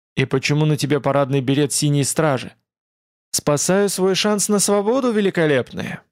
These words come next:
вздохнул Арн, поправляя головной убор. "Вы помните наш разговор на корабле? Я очень хочу избавиться от метки ведомого.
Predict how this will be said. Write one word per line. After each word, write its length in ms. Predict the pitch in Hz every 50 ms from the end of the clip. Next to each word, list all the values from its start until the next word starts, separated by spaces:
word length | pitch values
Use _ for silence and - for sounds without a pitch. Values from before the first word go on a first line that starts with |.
| _ _ _
вздохнул 580 | 131 123 120 139 143 131 - 139 131 127 - - -
Арн, 360 | 170 196 220 220 208 190 - - _
поправляя 480 | - 127 - - 131 131 139 143 143 127
головной 440 | 127 135 131 131 123 123 135 131 131
убор. 320 | 120 - - - - - _ _ _ _ _ -
"Вы 160 | 131 156 165
помните 400 | - 262 285 277 247 190 - 135
наш 240 | 127 120 113 - -
разговор 460 | 135 127 120 120 151 160 139 123 120
на 100 | 123 123
корабле? 480 | - - 135 139 143 131 - - - - _ _ _ _ _ _ _ _ _
Я 160 | 131 143 156
очень 260 | 190 214 208 - 208
хочу 320 | 190 - 208 196 - - 208
избавиться 460 | 190 175 180 202 185 165 156 - 175
от 100 | 160 -
метки 300 | 175 165 - - - 143
ведомого. 560 | 127 147 160 139 - - - - - - 160